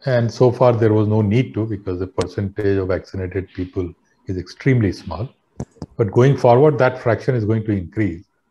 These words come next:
So we will bring that into the model. Our target is next month,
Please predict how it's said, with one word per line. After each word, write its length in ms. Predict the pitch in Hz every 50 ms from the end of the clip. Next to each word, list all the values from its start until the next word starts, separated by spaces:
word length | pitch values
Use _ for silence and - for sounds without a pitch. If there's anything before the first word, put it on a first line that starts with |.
| _ _ _ _ _ _ - _
So 160 | - - 127
we 200 | 104 107 120 120
will 260 | 120 139 143 143 131
bring 320 | 113 104 101 120 120 120 113
that 220 | 117 113 117 117
into 240 | 113 110 107 117 113
the 100 | 113 107
model. 560 | 101 98 98 98 95 98 101 101 101 98 95 98 _ _ _ _ - 101 98 95
Our 240 | 95 98 101 107 110
target 420 | - 120 113 117 120 135 131 131
is 240 | 143 131 123 107 -
next 300 | 113 110 117 - - -
month, 260 | 156 139 110 101 110